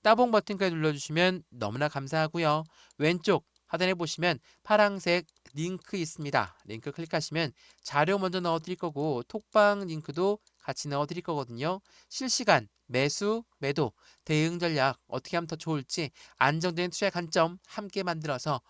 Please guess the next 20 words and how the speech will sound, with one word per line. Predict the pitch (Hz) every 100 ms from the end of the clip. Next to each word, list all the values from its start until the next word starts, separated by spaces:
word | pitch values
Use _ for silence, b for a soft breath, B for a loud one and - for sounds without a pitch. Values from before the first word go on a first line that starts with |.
| B B
확실한 | - 240 - 220
수익을 | 202 233 180 131 - _
더욱더 | - 120 156
극대화로 | - 151 - 151
끌고 | 160 180 170
가시면 | 151 160
좋을 | - 139
것 | 156
같고요. | 147 139 165 160 b b
지금 | - 214
영상도 | 185 165 180 196 190 202 180
무료로 | 143 160 185 180 117 _ _
잘 | - - 147 165
보셨던 | 139 151 170
것만큼 | 175 160 127 - 139 143 B B -
자료도 | 156 165 180 196
무료, | 151 165 127 - _ _ _
톡방도 | 196 - 170 156 170
무료니까 | 143 156 190 143 170 147 110
들어와서 | - 190 165 139 139 120